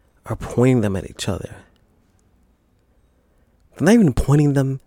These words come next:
at the people who they believe oppress them, which, by the way, I don't even condone. But at least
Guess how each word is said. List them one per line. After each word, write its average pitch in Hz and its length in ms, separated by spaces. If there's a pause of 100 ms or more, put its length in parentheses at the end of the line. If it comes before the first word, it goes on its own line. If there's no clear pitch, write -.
(340)
at 110 180
the 131 80
people 127 320
who 117 420 (340)
they 123 100
believe 123 280
oppress - 380
them, 101 220
which, 104 180
by 147 160
the 160 80
way, 160 140
I 127 200
don't 147 380
even 127 540 (840)
condone. 147 600 (1800)
But 117 140
at 120 60
least 202 340